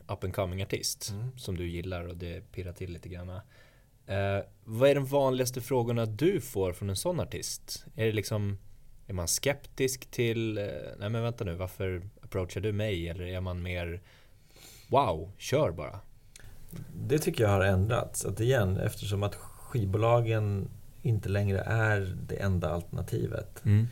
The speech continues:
Speaker 2: så förut så var ju det, jag menar så, det var ju ett tecken på att, att ha lyckats.
Speaker 1: Mm.
Speaker 2: Att så här, när, när skivbolaget kom och knackade och var så här: "Wow, vi gillar dig, vi vill signa dig", så var det ju så här, ja.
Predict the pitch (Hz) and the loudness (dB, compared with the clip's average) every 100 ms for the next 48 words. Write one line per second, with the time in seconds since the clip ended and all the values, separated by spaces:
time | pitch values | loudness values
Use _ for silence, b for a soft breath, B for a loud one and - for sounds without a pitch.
0 | B B - - - 101 92 87 87 85 | B B -10 -6 -2 2 4 4 0 -2
1 | 82 B B - - 101 90 131 131 - | -4 B B -10 0 4 6 4 2 0
2 | 104 92 85 85 80 80 78 82 92 - | 2 4 4 2 0 -2 -2 -2 -4 -6
3 | - - - - 113 101 90 90 101 107 | -10 -14 -10 -2 -2 0 0 0 2 2
4 | 104 - 98 90 90 87 - - - - | 0 -4 -8 -4 -4 -4 -4 -6 -8 -16
5 | - - - - - - - - 98 92 | -12 -10 -8 -8 -8 -8 -8 -4 0 2
6 | 95 - - - - - 101 95 - - | 0 -2 -4 -4 -2 4 6 6 2 -4
7 | - 92 85 - - B B B 98 95 | -2 0 0 -2 -6 B B B -4 2
8 | 104 92 104 101 90 95 92 95 95 92 | 4 4 4 2 0 -2 -2 0 0 0
9 | - 101 95 - 101 95 92 - 104 104 | -2 0 0 -2 -2 -4 -2 -4 0 0
10 | 87 - 98 95 92 - 92 104 104 57 | 0 -2 -2 -2 -2 -2 -4 -6 -6 -4
11 | 53 - 101 57 53 53 - 104 92 101 | -4 -4 -2 -2 -2 -4 -4 -4 -2 -2
12 | - 73 - - - - 110 - - - | -4 -6 -6 -10 -10 -10 -10 -14 -20 -20
13 | - - - - - - - - 151 - | -18 -18 -20 -20 -20 -20 -18 -6 -4 -2
14 | 233 208 190 | -2 -4 -4